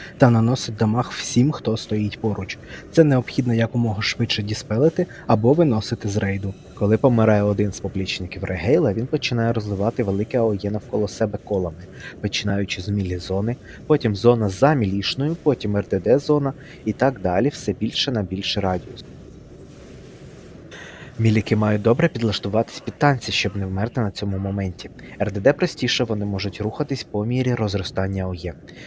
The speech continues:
Коли обидва поплічники Регейла мертві,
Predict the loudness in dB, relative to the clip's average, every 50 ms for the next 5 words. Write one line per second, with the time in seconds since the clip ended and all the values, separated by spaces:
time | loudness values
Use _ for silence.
0 | -18 -8 -2 0 2 2 4 2 2 2 0 0 0 0 -2 -2 -2 -4 -4 -4
1 | -4 -4 -4 -4 -6 -6 -6 -4 -4 -4 -2 -2 -2 -2 -2 -2 -4 -4 -4 -4
2 | -4 -4 -6 -6 -6